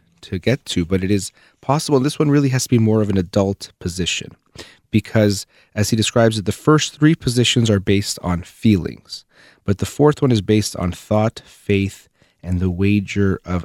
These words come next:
action. So we don't just luckily end up here. It does take using that adult part of ourself to recognize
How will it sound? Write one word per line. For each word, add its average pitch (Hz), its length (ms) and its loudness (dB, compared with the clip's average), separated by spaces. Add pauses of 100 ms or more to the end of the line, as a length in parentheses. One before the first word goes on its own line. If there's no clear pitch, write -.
action. - 580 -8 (440)
So 113 240 4
we 117 120 6
don't 135 200 2
just - 320 -4 (720)
luckily 113 640 4
end 95 220 0
up - 220 -4
here. - 340 -8 (100)
It 98 140 -4
does 127 240 2
take - 280 -2
using 110 380 2
that 92 240 -10
adult 101 440 -2 (380)
part 107 280 2
of 90 140 -6
ourself 82 640 -4
to - 140 -6
recognize 90 960 -4